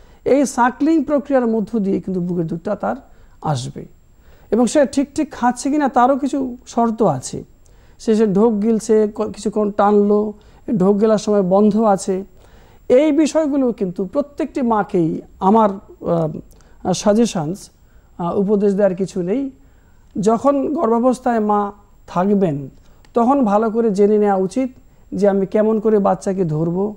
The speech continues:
শুয়ে খাওয়াবো না বসে খাওয়াবো। আসলে মা আরামদায়ক অবস্থায় বসবে, এখানে একটা ছবি আছে, প্রথম দিকটা আমরা দেখাতে পারি। এই যে মা আরামদায়ক অবস্থায় বসে আছেন,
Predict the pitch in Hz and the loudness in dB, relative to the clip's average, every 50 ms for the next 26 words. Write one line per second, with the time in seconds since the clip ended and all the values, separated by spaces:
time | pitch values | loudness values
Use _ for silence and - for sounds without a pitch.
0 | - - - - - - - - - - - - 208 208 208 208 - 196 190 190 | -12 -20 -20 -20 -20 -20 -20 -20 -20 -6 0 4 4 6 4 4 2 2 2 4
1 | 196 196 196 202 202 190 170 175 175 170 - 208 196 - 202 190 185 190 196 208 | 4 2 2 0 0 0 -2 -2 -4 -2 -2 -2 -2 0 0 0 0 0 0 -2
2 | 220 226 220 - - - - - - - 226 - - 277 285 285 262 247 254 254 | -4 -4 -6 -12 -20 -20 -20 -10 -6 -4 -2 0 2 2 4 4 4 4 2 2
3 | 233 - - - 196 233 277 311 320 330 302 311 302 277 254 233 214 202 175 - | 0 -2 -2 0 2 2 4 4 4 4 4 4 4 4 2 0 -2 -2 -2 -2
4 | - 175 165 156 147 143 170 190 214 233 247 262 226 - - 262 247 262 277 269 | -2 -2 0 0 -2 -2 -2 -2 -2 -2 -4 -6 -6 -6 -6 -4 -4 -2 -2 -2
5 | 214 151 - - 135 131 - _ _ _ _ _ - - - 202 - 220 202 208 | -4 -4 -6 -10 -14 -16 -16 _ _ _ _ _ -14 -8 -6 -4 -2 0 0 0
6 | 214 202 - 202 196 196 196 185 180 190 190 170 175 180 180 185 180 160 170 214 | -2 0 0 0 2 2 0 0 0 -2 -2 -2 -2 -2 -4 -4 -4 -4 -4 -4
7 | 269 - - _ _ - - - - - - - 196 190 202 208 190 208 - - | -6 -8 -12 _ _ -20 -20 -20 -20 -12 -4 0 0 2 2 2 0 -2 -6 -16
8 | - - - - 196 190 214 226 233 - - 208 220 247 285 294 285 285 277 262 | -20 -18 -8 -2 2 4 4 4 2 2 2 2 2 2 2 2 2 4 2 2
9 | 240 240 214 202 202 180 - - 269 269 269 262 247 170 - - 156 143 143 - | 2 0 -2 -2 -2 -4 -4 -4 -4 -4 -2 -4 -6 -6 -8 -8 -8 -8 -10 -12
10 | - - - | -12 -12 -12